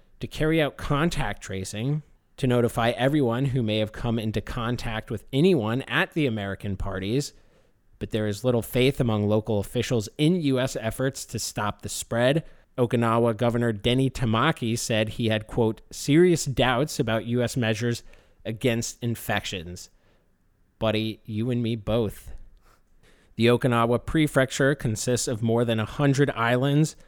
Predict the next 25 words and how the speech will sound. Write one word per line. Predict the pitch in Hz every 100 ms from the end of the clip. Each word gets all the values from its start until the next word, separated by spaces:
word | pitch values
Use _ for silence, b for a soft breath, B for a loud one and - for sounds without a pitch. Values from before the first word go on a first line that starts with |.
| b b -
It |
has | 98 101
been | 101
occupied | 104 113 117 - 110 104
by | 117 131
the | 156
U | 139 131
S | 131 131
military | 117 127 - 131 135
since | 123 - 156 170
World | 151 117 107
War | 104 104
Two, | - 113 110 143 b b b b -
with | -
American | 101 104 107 117
installations | 101 95 - 98 98 - 107 104
taking | - 101 104 98
up | 98 -
some | - - 127
of |
the | 123
most | 110 104
valuable | 107 107 110 147 135 110 104
land, | 101 101 113 139 - -
im-, | -